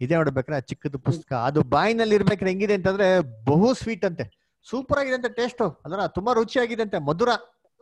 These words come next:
ಅದರ ಆದ್ರೆ ಹೊಟ್ಟೆ ಒಳಗಡೆ ಮತ್ತೆ ಹೋಗ್ಬಿಟ್ಟು ಕಹಿ ಆಗ್ತಂದ್ರೆ, ಯಾವಾಗ ಈ ಸತ್ಯ ಕೇಳ್ತಾ ಕೇಳ್ತಾ ಕೇಳ್ತಾ ಇರ್ತಿರೋ,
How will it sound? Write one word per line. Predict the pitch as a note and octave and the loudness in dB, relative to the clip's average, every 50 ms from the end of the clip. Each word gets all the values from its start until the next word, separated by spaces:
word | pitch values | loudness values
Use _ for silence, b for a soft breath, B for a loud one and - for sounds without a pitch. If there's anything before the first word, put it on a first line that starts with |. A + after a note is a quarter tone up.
| _ _ - | _ _ -4
ಅದರ | D3+ E3 G3 F#3+ C#3+ A#2 b b b b b b b _ | -2 0 0 0 0 -2 b b b b b b b _
ಆದ್ರೆ | C3 D3+ A#3 C#4+ D#4+ - A#3 G#3+ A#3+ | -2 0 2 2 2 2 2 2 2
ಹೊಟ್ಟೆ | B3+ G3 G3+ G#3+ G#3 - C#4 | 2 2 0 0 2 2 0
ಒಳಗಡೆ | C#4 C4 B3+ B3+ C4+ | 2 0 0 -2 -2
ಮತ್ತೆ | C4+ C4 G#3 - | -4 -2 0 2
ಹೋಗ್ಬಿಟ್ಟು | G3+ F#3+ A3 B3 A#3 B3+ - E3+ C3+ A#2+ A2 G#2 - _ _ _ _ _ _ _ _ _ _ | 2 4 4 4 2 2 2 2 2 2 0 -4 -8 _ _ _ _ _ _ _ _ _ _
ಕಹಿ | - D#3 D3 E3+ F#3+ | -2 0 2 2 2
ಆಗ್ತಂದ್ರೆ, | F#3+ F#3 E3+ E3+ - E3 D#3 D#3+ D#3 C#3+ B2+ | 0 0 -2 -4 -6 -6 -4 -4 -4 -4 -4
ಯಾವಾಗ | C3 C3+ D3 E3+ F3+ F#3 F#3+ F#3+ | -2 -2 0 0 0 -2 -2 -2
ಈ | F#3 F3+ E3 | -2 -2 -4
ಸತ್ಯ | D3+ - D#3 - - _ F#3+ F#3 F3 | -4 -4 -6 -8 -6 _ -2 -2 -2
ಕೇಳ್ತಾ | E3+ - F3 F3+ G3 F3+ G3 F#3 F3 | -2 -2 -4 -4 -4 -2 -4 -4 -4
ಕೇಳ್ತಾ | E3+ - F3 F3+ F#3 F3 F#3+ F3 | -4 -4 -4 -4 -2 -2 -4 -4
ಕೇಳ್ತಾ | E3+ - F3+ F#3 F#3+ F3+ F#3 | -2 -2 -4 -4 -2 -2 -2
ಇರ್ತಿರೋ, | F3 F3 D#3+ - G3 E3+ D#3 C#3+ | -2 -4 -4 -6 -6 -4 -2 -2